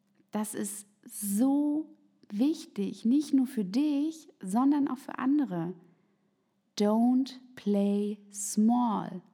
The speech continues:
Also, erlaube dir, Ziele zu setzen für dich und für dein Leben. Selbstliebe bedeutet auch, auf die körperlichen Bedürfnisse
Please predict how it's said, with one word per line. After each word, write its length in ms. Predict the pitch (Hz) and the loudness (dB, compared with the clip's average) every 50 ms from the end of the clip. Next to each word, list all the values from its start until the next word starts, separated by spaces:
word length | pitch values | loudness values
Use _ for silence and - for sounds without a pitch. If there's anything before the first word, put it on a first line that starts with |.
| _ _ _ _ _ _ _ _ _ _ _ _ _ _ _ _ _ _ _ _ _ _ _ _ _ _ _ _ _ _ _ _ _ _ _ _ - | _ _ _ _ _ _ _ _ _ _ _ _ _ _ _ _ _ _ _ _ _ _ _ _ _ _ _ _ _ _ _ _ _ _ _ _ -4
Also, 600 | 185 185 185 180 175 170 170 156 156 170 165 165 - _ _ _ _ _ _ _ _ _ _ _ _ _ _ _ _ _ _ _ _ _ - - _ _ _ _ - | -2 -2 0 0 -2 -2 -4 -4 -4 -4 -6 -6 -10 _ _ _ _ _ _ _ _ _ _ _ _ _ _ _ _ _ _ _ _ _ -20 -20 _ _ _ _ -8
erlaube 520 | 180 175 175 180 180 185 190 190 190 185 | -4 -2 -2 0 0 0 0 0 -2 -4
dir, 520 | 180 180 175 175 175 175 170 170 175 180 180 - - _ _ _ _ _ _ _ _ _ _ _ - | -4 -2 -2 0 0 0 0 0 -2 -4 -6 -12 -20 _ _ _ _ _ _ _ _ _ _ _ -16
Ziele 440 | - - - 247 247 240 233 220 | -10 -4 0 0 2 2 0 -2
zu 180 | - - 214 196 | -2 -4 -6 -4
setzen 460 | 196 202 196 202 202 - - 190 180 | -2 -2 -2 -4 -4 -4 -4 -4 -4
für 180 | - - - 175 | -4 -6 -10 -8
dich 520 | 170 - 208 214 220 220 220 - - - _ _ | -6 -4 -2 -2 -2 -2 -6 -10 -20 -20 _ _
und 260 | - 180 185 196 190 | -4 0 0 0 0
für 140 | 190 - 185 | -2 -2 -4
dein 280 | 175 170 165 165 165 160 | -2 0 0 0 0 -2
Leben. 580 | 160 160 160 160 160 160 165 170 175 170 - _ _ _ _ _ _ _ _ _ _ _ _ _ _ _ _ _ _ _ _ _ _ _ _ _ _ _ _ _ _ _ _ _ _ _ _ _ _ _ _ _ _ _ _ _ _ _ _ - - - - - - - - - - - - - - - - _ _ _ _ _ _ _ _ _ _ _ _ - _ - - | -2 -2 -4 -4 -4 -4 -6 -6 -8 -10 -14 _ _ _ _ _ _ _ _ _ _ _ _ _ _ _ _ _ _ _ _ _ _ _ _ _ _ _ _ _ _ _ _ _ _ _ _ _ _ _ _ _ _ _ _ _ _ _ _ -16 -12 -10 -10 -10 -10 -12 -14 -16 -18 -18 -20 -20 -20 -20 -20 _ _ _ _ _ _ _ _ _ _ _ _ -20 _ -8 -2
Selbstliebe 460 | 240 254 269 262 - - 240 233 233 202 | -2 0 0 -2 -2 -2 0 0 2 0
bedeutet 460 | 208 - 196 196 202 202 196 - - | 0 0 0 -2 -2 -4 -6 -8 -4
auch, 240 | - 196 190 - - | -4 -4 -4 -6 -10
auf 200 | - - - - | -12 -12 -12 -14
die 120 | - 170 | -14 -14
körperlichen 640 | - - 220 226 226 226 214 190 190 190 - 190 | -8 -4 -4 -2 -2 -2 -2 -4 -4 -2 -2 -2
Bedürfnisse 580 | 180 175 170 - 196 202 - 202 180 175 - | -2 -2 -2 -4 -4 -2 -2 -2 -4 -4 -6